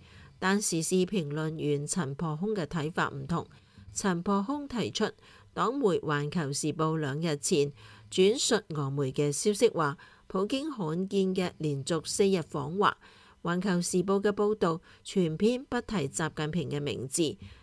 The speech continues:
只係話普京訪華期間將與中國領導人會面，並出席與中方嘅重要雙邊會談。睇起嚟似乎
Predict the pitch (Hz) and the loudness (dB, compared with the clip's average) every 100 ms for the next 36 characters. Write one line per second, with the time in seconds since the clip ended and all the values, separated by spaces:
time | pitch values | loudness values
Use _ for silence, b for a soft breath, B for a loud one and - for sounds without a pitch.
0 | B - 233 254 160 143 120 - 165 139 | B 0 0 0 -2 0 -2 -2 -2 0
1 | - 202 208 - 151 165 160 143 175 139 | 2 2 0 -2 -4 -2 -2 0 0 0
2 | 139 440 - B B B - 269 277 208 | 2 2 0 B B B -4 -2 2 0
3 | 208 262 262 220 175 208 208 175 170 151 | 2 0 0 2 0 0 0 0 0 -2
4 | - 165 170 175 165 B B B - 190 | 0 0 2 2 0 B B B -2 0
5 | 196 226 254 - 175 - - 160 156 196 | 0 -2 -2 0 0 -2 -6 -4 -2 0
6 | 202 220 214 214 180 147 160 143 131 156 | -2 -2 -4 0 0 0 -2 -4 -4 0
7 | 156 160 - 240 233 240 233 233 156 - | 0 0 -2 0 0 0 -4 0 -2 -2
8 | 170 151 - b b - 247 320 302 175 | -6 -6 -12 b b 0 2 2 2 0
9 | 151 - - 190 208 - 151 | -2 -4 2 4 4 2 -4